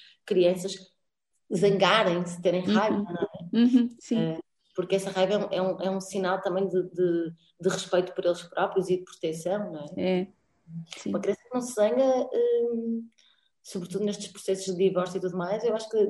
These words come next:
Speaker 1: deve dar para pensar, não é? Esses
Speaker 2: Sim,
Speaker 1: processos de
Speaker 2: sim,
Speaker 1: zangar.
Speaker 2: sim, sim, sim. Eu quando os, quando os meus estão muito zangados e as pessoas às vezes estão aflitas,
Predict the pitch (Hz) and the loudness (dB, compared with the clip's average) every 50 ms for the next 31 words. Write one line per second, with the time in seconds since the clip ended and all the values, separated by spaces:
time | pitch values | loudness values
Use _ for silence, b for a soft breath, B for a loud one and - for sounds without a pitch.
0 | 196 190 - - _ - 185 220 214 220 233 233 226 190 - - 165 170 170 170 | 0 -2 -8 -12 _ -4 -2 -2 -2 -2 -2 0 0 0 0 -2 -4 -6 -6 -10
1 | - - - - _ - - - - - - - - - 240 226 214 202 196 - | -10 -12 -14 -16 _ -20 -18 -18 -18 -18 -18 -14 0 4 6 6 6 6 2 -4
2 | _ _ _ _ _ _ - - 214 196 190 185 - - - _ _ _ - 190 | _ _ _ _ _ _ -2 2 2 2 2 2 -2 -8 -12 _ _ _ -4 0
3 | 202 196 185 - - _ _ - - 196 196 202 - - - 202 196 B B B | 2 2 2 0 -2 _ _ -2 0 0 0 0 -4 -4 -4 -4 -4 B B B
4 | B B B - 202 190 - 220 214 202 220 196 - - 226 208 208 208 226 220 | B B B 4 6 8 8 8 8 8 6 4 4 4 4 4 6 6 4 4
5 | 220 - 226 220 220 208 - 220 202 202 208 208 208 214 208 - 214 208 208 202 | 4 4 4 4 4 4 2 2 2 4 4 4 4 2 0 0 0 2 2 2
6 | 208 202 - 220 208 202 - - - 202 214 202 - 226 220 214 | 2 0 -2 -2 -4 -4 -6 -2 0 2 2 4 4 2 2 2